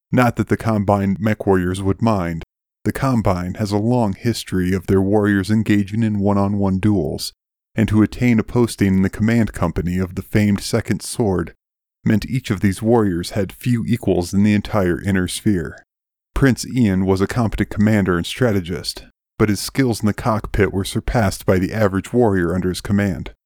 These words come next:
This is what makes the events that happen next so peculiar. As each of the enemy mechs engaged, Ian achieved a higher hit average than he ever had during simulations, and he avoided more incoming fire as well,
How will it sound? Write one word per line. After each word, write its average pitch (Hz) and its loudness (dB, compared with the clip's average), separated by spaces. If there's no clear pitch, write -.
This 113 0
is 104 -6
what 104 2
makes 104 -2
the 98 4
events 104 0
that 101 0
happen 107 -2
next - -4
so - 2
peculiar. 98 0
As 101 0
each - -4
of 104 -2
the 110 4
enemy 107 2
mechs 101 0
engaged, 95 0
Ian 131 4
achieved 107 0
a 101 2
higher 120 0
hit 131 -2
average 95 -4
than 107 0
he 113 0
ever 104 0
had 104 0
during 98 0
simulations, 101 0
and 110 2
he 110 6
avoided 104 2
more 123 4
incoming 110 2
fire 104 0
as 92 -4
well, 101 -4